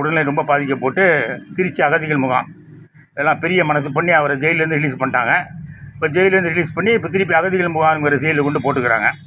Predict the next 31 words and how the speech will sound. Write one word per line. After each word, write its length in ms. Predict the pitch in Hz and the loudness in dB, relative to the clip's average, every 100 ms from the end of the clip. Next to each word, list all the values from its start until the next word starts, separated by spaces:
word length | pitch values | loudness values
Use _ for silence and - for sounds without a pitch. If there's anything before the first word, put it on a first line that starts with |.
| - - - - - | -18 -18 -20 -20 -4
அவன் 180 | 135 151 | 0 2
இப்ப 140 | 139 | 0
சமீபத்துல 380 | 156 175 165 160 | 0 0 0 0
கூட 160 | 165 | 2
ஒரு 100 | 170 151 | 0 0
பேட்டிலாம் 320 | 165 156 160 | -2 0 -2
கொடுத்துருந்தான். 320 | 147 147 147 | -2 0 0
"ஐயோ, 140 | 143 | 2
எங்க 140 | 160 147 | 0 2
அம்மாவை 260 | 147 160 | 2 2
நான் 120 | 147 131 | 2 2
பார்க்கணும், 340 | 139 143 139 | 0 0 0
சாகத்துக்கு 440 | 139 135 135 139 | 0 0 -2 0
முன்னாடி 140 | 139 151 | -2 0
எங்க 40 | |
அம்மாவை 240 | 127 143 131 | 2 2 2
பார்க்கணும்" 320 | 135 127 131 | 0 0 -4
அப்படின்னு. 260 | 110 107 131 _ _ _ _ _ | -4 -8 -8 _ _ _ _ _
அவங்க 200 | 131 135 | -6 -2
அம்மா 160 | 160 | 2
ரொம்ப 280 | 160 143 151 | 2 2 0
வயசானவங்களா 400 | 143 156 151 143 | 2 0 2 0
இருப்பாங்கன்னு 320 | 135 139 139 | 0 0 0
நினைக்கிறேன். 280 | 127 120 123 - - - - _ | 0 0 0 -2 -18 -18 -20 _
இப்ப 200 | _ 131 | _ 0
அவனே 240 | 143 160 185 | 0 2 2
உடம்பு 340 | 170 170 156 | 2 0 0
சரியில்லாம 180 | 156 143 | 0 0
இருக்கான் 220 | 131 135 | 0 0
போல 120 | 123 | 0
தெரியுது. 360 | 113 117 117 185 | -2 -4 -2 -4